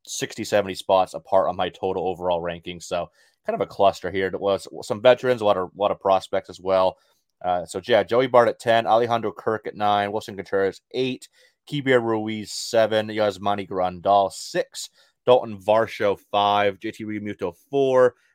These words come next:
Salvador Perez number three, Will Smith two, and Adley Rutschman number one.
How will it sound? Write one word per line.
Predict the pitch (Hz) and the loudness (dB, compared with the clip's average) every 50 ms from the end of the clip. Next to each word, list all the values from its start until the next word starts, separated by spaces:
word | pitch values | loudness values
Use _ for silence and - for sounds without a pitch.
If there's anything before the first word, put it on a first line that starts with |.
| _ | _
Salvador | _ - - 120 120 120 123 120 120 117 | _ -4 -2 -2 0 2 2 2 2 2
Perez | - - 113 104 104 110 110 110 110 104 98 - _ | 0 -4 -4 -2 0 2 2 2 0 -2 -6 -12 _
number | - 110 101 95 92 90 85 _ _ _ _ | -14 -10 -6 -6 -6 -6 -6 _ _ _ _
three, | - 104 113 127 131 127 127 123 123 117 - _ _ _ _ _ _ | -14 -10 -4 -2 -2 -2 -2 -2 -6 -8 -10 _ _ _ _ _ _
Will | 113 123 131 | -6 -6 -6
Smith | 123 - - 120 117 107 - _ | -6 -8 -10 -10 -10 -10 -10 _
two, | - - 110 104 101 101 101 101 - - | -10 -6 -4 -4 -4 -4 -6 -8 -8 -10
and | 98 95 - | -12 -12 -10
Adley | - 95 90 87 85 90 85 | -10 -10 -10 -8 -10 -12 -10
Rutschman | 87 90 85 - - 90 87 87 | -10 -12 -12 -12 -14 -16 -16 -14
number | 87 87 87 85 85 85 | -14 -14 -12 -12 -12 -12
one. | 82 82 85 98 117 123 127 131 127 123 123 | -12 -12 -8 -4 -2 0 0 0 0 -2 -6